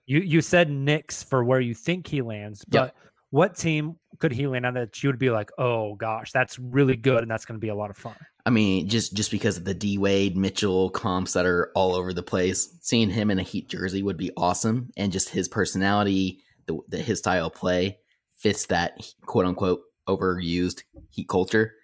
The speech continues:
Speaker 2: But I also think of teams like the Toronto Raptors and the, you know, some, some teams that haven't been linked necessarily to K D, but teams that have been, like,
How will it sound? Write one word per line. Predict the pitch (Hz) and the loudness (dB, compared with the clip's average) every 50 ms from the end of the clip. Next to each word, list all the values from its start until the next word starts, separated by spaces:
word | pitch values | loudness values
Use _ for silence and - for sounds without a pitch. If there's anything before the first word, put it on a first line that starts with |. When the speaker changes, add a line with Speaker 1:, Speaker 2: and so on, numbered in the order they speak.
| _ _ _ _ _ _ _ _ _ _ _ _ - | _ _ _ _ _ _ _ _ _ _ _ _ -2
Speaker 2:
But | - 123 | 0 0
I | |
also | 147 175 - 147 | 2 2 0 0
think | 120 147 120 | 0 2 2
of | - | 2
teams | - - 110 98 101 95 87 | 0 2 2 2 2 2 0
like | 90 85 85 82 - - _ _ _ | -2 -2 -2 -4 -6 -10 _ _ _
the | - - | -14 -8
Toronto | - - 101 101 101 - 104 | -2 0 2 2 2 2 2
Raptors | 90 90 87 92 - - 98 92 90 90 90 - - - | 2 2 2 0 0 0 2 2 2 2 -2 -4 -8 -6
and | - 92 87 90 87 - - | -6 -4 -4 -6 -8 -8 -6
the, | 98 92 90 87 87 87 85 87 104 113 | -4 -4 -2 -2 -4 -4 -6 -6 -6 -2
you | 104 107 | -2 0
know, | 110 101 | 0 -2
some, | 107 - 123 110 | -2 0 0 0
some | - 117 104 | 0 0 0
teams | - - 127 117 113 | 2 2 2 2 2
that | 113 - | 2 0
haven't | - 123 120 117 107 | 0 0 0 0 0
been | 107 92 85 | 0 0 0
linked | 87 101 123 143 - - - - _ _ _ _ - | 0 0 0 0 0 -4 -10 -14 _ _ _ _ -6
necessarily | 123 113 - 113 127 123 120 127 120 | -4 -4 -2 2 4 4 6 4 4
to | 98 113 | 2 0
K | - 120 113 117 | 0 0 2 2
D, | 113 117 113 113 113 - _ _ _ _ - | 4 4 2 2 0 -4 _ _ _ _ -4
but | - 87 78 - | -4 -4 -4 -4
teams | - - 107 98 92 - | -4 -2 0 0 0 0
that | 95 | 0
have | 90 80 | 0 0
been, | 92 90 87 90 | -2 -4 -4 -4
like, | 87 82 82 - - | -4 -4 -6 -8 -10